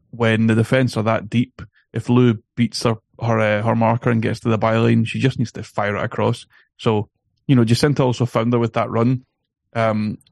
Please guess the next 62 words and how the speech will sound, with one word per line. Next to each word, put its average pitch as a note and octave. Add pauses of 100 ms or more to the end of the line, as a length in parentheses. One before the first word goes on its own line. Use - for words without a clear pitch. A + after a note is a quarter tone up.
with A#2+
a A#2+
good A#2
wee A#2+
ball. A2+
And A#2
then A#2 (140)
it's A#2
just -
that D#3
acknowledgement C3
of A2+
when A#2 (460)
your A2+
wingers B2
or A#2
your A2+
best A2+
forward A#2
players A#2+
have A#2
somebody C3+
one-on-one A#2 (600)
to, A#2
to A#2
feed B2+
them B2
the G#2+
ball, G#2+ (140)
because B2
they're A2+
gonna C3
get A2+
doubled G#2+
up - (160)
if B2
you A2+
let A2
them, A2+ (140)
you B2
know, A2
give A#2
them B2
a A#2
bit A2+
of A2
time A2+
to A2+
find A2
their A2
shape. - (540)
So A#2+
I -
thought C#3
that B2+
was B2
good. B2
That B2
was B2+
exciting A2+
to A#2
see A2+